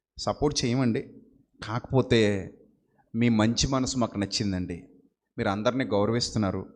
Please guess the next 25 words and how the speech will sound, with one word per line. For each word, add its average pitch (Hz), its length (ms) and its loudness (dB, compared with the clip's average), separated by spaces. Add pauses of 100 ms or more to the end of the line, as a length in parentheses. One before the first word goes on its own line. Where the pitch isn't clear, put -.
అందరినీ 101 300 -4
కలుపుకుపోతున్నారు, 101 1040 0 (320)
అందరికీ 113 340 -4
సమానంగా 170 840 2 (240)
మీరు 113 500 0 (200)
మనిషిని 139 420 4
మనిషిలా 139 400 4
చూసే 147 300 0
విలువిస్తున్నారు. 117 720 2 (480)
ఎప్పుడైతే 196 480 2
మీరు 196 180 4
అలా 156 120 4
ఇచ్చారో 175 420 4
వెంటనే 190 460 2
మేము, 240 480 4 (540)
మేము 180 280 4
కూడా, 269 380 6 (400)
అరే, 165 460 10 (460)
అసలు 160 240 6
ఇలాంటి 175 280 6
ఆయన 160 460 6
దగ్గరికి 139 380 2
వెళ్ళటానికి 139 460 4
ఎప్పుడు 139 200 0
వెనకాడకూడదు." 120 720 0